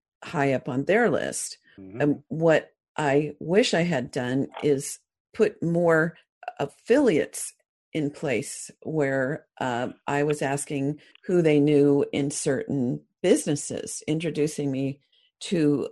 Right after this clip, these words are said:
Speaker 1: the people that I could then, like a, a high-end orthodontist,
Speaker 2: Mm-hmm.
Speaker 1: and where I could promote an idea of a gift certificate program that when people get their braces off,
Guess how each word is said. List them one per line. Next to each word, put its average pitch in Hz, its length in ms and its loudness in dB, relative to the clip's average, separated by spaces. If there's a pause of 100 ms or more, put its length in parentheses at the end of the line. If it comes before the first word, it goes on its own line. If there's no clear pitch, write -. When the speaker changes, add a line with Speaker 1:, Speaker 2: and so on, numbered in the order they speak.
Speaker 1:
the 151 160 0
people 151 760 2 (120)
that 147 420 0
I 143 140 0
could 147 300 -4
then, 131 420 -2 (180)
like 139 240 -2
a, 127 220 0 (240)
a 156 60 -6
high-end 139 500 -4
orthodontist, - 800 -4 (300)
Speaker 2:
Mm-hmm. 107 220 -12
Speaker 1:
and 131 360 -4 (220)
where 165 340 -2
I 131 120 0
could 143 260 -6 (140)
promote 139 540 0
an 143 120 -4
idea 131 440 -4
of - 180 -6
a 143 40 -4
gift 165 220 -4
certificate 147 640 -6
program 131 640 -4 (340)
that - 260 -4 (140)
when 139 160 -6
people 143 240 -4
get 135 180 -6
their 135 80 -4
braces 147 500 -4
off, 120 320 -8